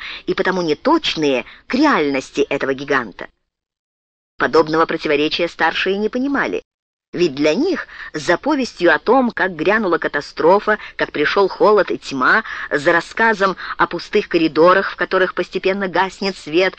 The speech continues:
и куда прорываются снаружи сухие снежинки, за всем этим скрывались зримые образы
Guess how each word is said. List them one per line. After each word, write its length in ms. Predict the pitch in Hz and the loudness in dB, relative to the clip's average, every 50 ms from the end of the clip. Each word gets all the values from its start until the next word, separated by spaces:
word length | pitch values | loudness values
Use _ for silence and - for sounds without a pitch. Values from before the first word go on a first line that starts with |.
| - - - - | -14 -16 -6 -6
и 80 | 185 | -2
куда 200 | 185 190 185 180 | 0 2 2 2
прорываются 600 | 175 175 180 175 180 175 180 185 180 170 - 185 | 2 2 2 2 4 2 2 0 0 -2 -2 -6
снаружи 400 | 175 - 170 170 180 185 175 180 | -4 -2 -2 0 0 0 0 -2
сухие 400 | - - 185 - - 180 180 185 | -2 -4 -6 -6 -4 -4 -4 -4
снежинки, 720 | 170 - 160 170 185 165 170 190 196 185 180 - 190 180 - - - - - - | -4 -4 -4 -4 -2 0 0 -2 -2 -2 -2 2 2 0 0 -2 -12 -12 -12 -10
за 200 | 143 139 - 262 | -2 0 0 0
всем 360 | - - - 302 320 269 - - | 0 -2 0 0 0 0 2 0
этим 360 | 269 339 339 - 311 269 - | 0 0 0 0 -2 -4 -4
скрывались 600 | - - 208 214 226 262 285 277 269 240 - - - - - - | -2 0 0 2 2 2 2 2 0 -2 -4 -10 -14 -14 -14 -10
зримые 640 | - 156 131 143 170 214 285 339 285 277 277 262 - | -10 -8 -2 -2 0 2 2 2 4 4 4 4 4
образы 680 | - 247 294 247 247 247 247 226 208 226 240 233 | 6 4 4 6 6 4 4 4 4 2 2 2